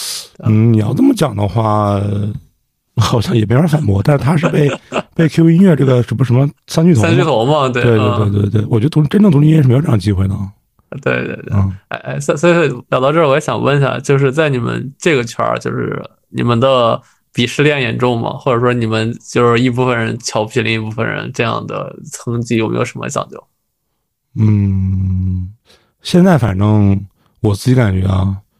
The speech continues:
Speaker 1: 嗯。
Speaker 2: 嗯，好像谁都瞧不起谁，就以-，以前还是有的。以前可能比如说，嗯，可能就是大家可能会普遍瞧不起什么所谓的土窑啊，就是，
Speaker 1: <laughs>
Speaker 2: 就是传统的，比如说摇滚乐。
Speaker 1: 二手，二手玫瑰。
Speaker 2: 嗯，对，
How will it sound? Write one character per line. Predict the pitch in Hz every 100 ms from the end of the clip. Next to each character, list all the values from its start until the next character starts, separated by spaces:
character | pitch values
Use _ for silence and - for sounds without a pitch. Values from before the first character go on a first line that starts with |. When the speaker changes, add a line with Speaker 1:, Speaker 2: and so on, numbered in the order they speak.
| _ _
Speaker 1:
嗯。 | - 110 113
Speaker 2:
嗯， | 123 104 101 104 101 98 98 - _ _ 92 85
好 | -
像 | 113
谁 | -
都 | 151
瞧 | 190 107
不 |
起 | 98 -
谁， | 143 - - - _
就 | 123
以-， | 110 - 110
以 | 113
前 | - 110
还 | - 107
是 | 113
有 | 95
的。 | 95
以 | 95
前 | 92 123
可 | 135
能 | 104
比 | 104
如 | 101
说， | 104 104 - _ _ - _ _
嗯， | - 104 101 101 101 98
可 | -
能 | 101 92 101 95 _ _
就 | 127
是 | - _
大 | -
家 | 131 135
可 | 113
能 | 101
会 | 107
普 | 120 -
遍 | 104 117
瞧 | - 95
不 |
起 | - 104
什 | 90
么 | 101
所 | - 113
谓 | 98 123
的 | 110
土 | - 104
窑 | 95
啊， | 98 95 92
就 | 101
是， | 90 95 - _
Speaker 1:
<laughs> | _ _ -
Speaker 2:
就 | 131
是 | 147 131 143
传 | 113 107
统 | 113
的， | 98 98
比 | 107
如 | 95
说 | 95 98 98
摇 | 98 101
滚 | 95
乐。 | 95
Speaker 1:
二 | 98
手， | 95
二 | 139
手 | 135
玫 | 117 120
瑰。 | 123 120 113 143 143 - _
Speaker 2:
嗯， | 104 104 104 101 101 98
对， | -